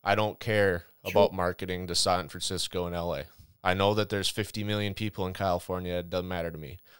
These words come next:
Speaker 1: I'm only gonna care about the hunting and the fishing, the outdoorsmen. And if they're in California, great.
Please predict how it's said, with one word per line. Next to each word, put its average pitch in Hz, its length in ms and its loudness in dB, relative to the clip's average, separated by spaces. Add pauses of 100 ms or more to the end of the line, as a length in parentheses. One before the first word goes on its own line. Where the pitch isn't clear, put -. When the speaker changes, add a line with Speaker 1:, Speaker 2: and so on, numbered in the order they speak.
(640)
Speaker 1:
I'm 95 180 2
only 107 260 4
gonna 101 180 0
care 95 300 0
about 90 280 2
the 90 100 -2
hunting 92 400 -4
and 85 120 -6
the 80 40 -6
fishing, 90 440 -4
the 85 120 -4
outdoorsmen. 87 800 -2 (440)
And 101 120 2
if 107 100 -2
they're 135 200 10
in 147 80 4
California, 170 480 10
great. 190 280 8